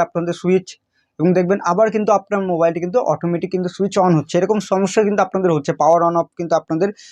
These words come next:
এই সমস্যাটি কিন্তু আপনার সাথে ঘটছে বা আপনার বন্ধুর সাথেও ঘটতে পারে আপনাদের। তাহলে এটি কিভাবে ঠিক করা যায় বা কিভাবে ঠিক করবেন সেটাই বলবো। হয়তো আপনার কোনো সেটিংস আপনারা হয়তো চালু করে রেখেছেন,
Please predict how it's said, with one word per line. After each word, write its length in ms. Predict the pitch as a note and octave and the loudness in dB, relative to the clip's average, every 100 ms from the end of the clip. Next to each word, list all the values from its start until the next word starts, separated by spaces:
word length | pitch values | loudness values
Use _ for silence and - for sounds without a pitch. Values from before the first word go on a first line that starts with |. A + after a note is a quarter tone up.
| - F3+ | -4 -4
এই 60 | E3 | -2
সমস্যাটি 440 | F3 F3+ F#3 G#3 G3+ G3+ | -2 -2 0 0 0 0
কিন্তু 140 | G#3 F#3 | 0 -2
আপনার 200 | - G3 | -2 -4
সাথে 160 | F#3+ F#3+ F3+ | -4 0 0
ঘটছে 240 | E3+ G#3 F#3+ | 0 0 2
বা 80 | G#3+ - - D#3+ | 0 -2 -6 -2
আপনার 180 | G3 E3+ | 0 0
বন্ধুর 260 | D#3 F3 F3 | 2 0 -2
সাথেও 220 | F#3 F#3 F#3+ | -2 0 0
ঘটতে 220 | D#3+ D#3+ D3 | 0 0 0
পারে 140 | C3 A#2+ | 0 -2
আপনাদের। 320 | - B2 G#2+ F#2+ _ - - | -6 -10 -10 -14 _ -18 -4
তাহলে 200 | G#3 A#3 | 0 2
এটি 100 | A3+ B3+ | 0 -2
কিভাবে 300 | G#3+ G3+ G3 G3 | 0 0 0 -2
ঠিক 100 | F#3+ G3+ | -4 0
করা 140 | G3+ F#3+ | 0 0
যায় 120 | G#3 | -2
বা 60 | F#3+ | -4
কিভাবে 240 | F#3+ F3+ F#3+ G3 | -4 -2 -2 -4
ঠিক 120 | G3 F#3+ | -8 0
করবেন 220 | G#3 G3 A3 | 2 2 0
সেটাই 220 | F3 F#3 D#3 | -2 0 0
বলবো। 180 | C#3 B2 D#3 | 0 0 0
হয়তো 160 | F3+ | 0
আপনার 180 | G3 G#3 G3 | -2 -4 -4
কোনো 120 | G3 G#3+ | -4 -2
সেটিংস 280 | E3+ F#3 G3 F#3 | -4 -2 -2 -4
আপনারা 180 | - F#3 | -2 -2
হয়তো 160 | F3+ F3 F3+ | -2 -2 0
চালু 160 | F3 E3+ | 0 0
করে 120 | F#3 | -2
রেখেছেন, 280 | E3+ F3+ G3+ | -2 -4 -4